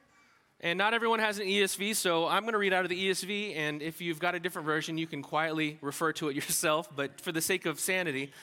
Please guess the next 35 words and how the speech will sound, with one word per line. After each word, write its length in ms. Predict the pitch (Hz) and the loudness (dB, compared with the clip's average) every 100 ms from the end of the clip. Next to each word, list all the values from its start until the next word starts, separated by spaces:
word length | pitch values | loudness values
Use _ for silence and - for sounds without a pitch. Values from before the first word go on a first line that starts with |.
| - | -10
that 100 | - | -4
we're 100 | 147 | -2
not 260 | 151 160 156 | 2 2 2
all 180 | 147 151 | 2 2
reading 400 | 151 147 135 131 - - - _ | 0 0 -2 -8 -18 -20 -20 _
four 200 | - - | -8 -2
or 60 | 151 | 0
five 240 | 151 147 | 2 0
different 220 | 147 143 123 | 0 -8 -2
versions, 320 | 147 139 135 | -2 -2 -6
we're 80 | 135 | -4
gonna 160 | 139 | -4
read 160 | 131 127 | -4 -4
this 160 | 127 | -6
one 100 | 127 | -6
out 140 | 110 98 | -6 -8
loud. 180 | 98 92 _ _ _ _ _ - _ _ _ _ _ _ _ - | -12 -18 _ _ _ _ _ -20 _ _ _ _ _ _ _ -4
"Is 180 | 156 151 | -2 2
not 300 | 175 202 190 | 4 4 4
my 160 | 202 | 2
word 340 | 202 165 165 160 | 4 4 4 2
like 200 | 151 139 | 0 -2
fire, 500 | - 175 156 120 110 | 0 2 2 0 -2
declares 460 | 120 - 131 123 | -6 -4 -4 -2
the 80 | 123 | -6
Lord, 380 | 117 110 101 95 - _ _ _ _ _ - | -4 -4 -6 -8 -18 _ _ _ _ _ -8
and 100 | 135 | -2
like 160 | 147 | 0
a 60 | 147 | 0
hammer 540 | 131 196 190 190 190 | -2 2 2 2 0
that 260 | 160 131 120 | 0 -4 -2
breaks 480 | 135 151 160 - - | 0 0 0 -6 -8
rocks 420 | - 131 143 - - | -2 0 0 -2 -8
in 180 | 143 | -8
pieces?" 600 | 135 - 123 - 98 - | -8 -8 -8 -8 -12 -14